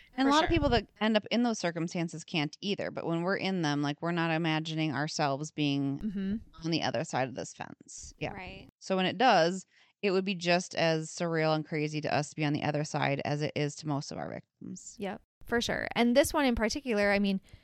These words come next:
Speaker 3: it, it hit so close to home because there wasn't an ulterior motive or there wasn't a, like, a glaring reason that something happened, right? Sometimes maybe there was, you know, gang activity that you could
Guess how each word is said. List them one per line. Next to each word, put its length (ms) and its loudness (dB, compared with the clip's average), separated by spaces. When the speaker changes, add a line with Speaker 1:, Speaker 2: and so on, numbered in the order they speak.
Speaker 3:
it, 360 2
it 120 2
hit 200 2
so 520 4
close 300 0
to 60 -4
home 240 0
because 480 -2
there 240 0
wasn't 600 0
an 160 0
ulterior 720 4
motive 560 -2
or 200 2
there 160 2
wasn't 500 0
a, 320 0
like, 200 -2
a 100 -6
glaring 600 2
reason 600 -2
that 200 -6
something 300 -6
happened, 440 -8
right? 160 -6
Sometimes 520 0
maybe 380 -2
there 200 0
was, 520 2
you 80 -6
know, 60 -6
gang 340 0
activity 600 -2
that 160 -6
you 160 -8
could 500 -8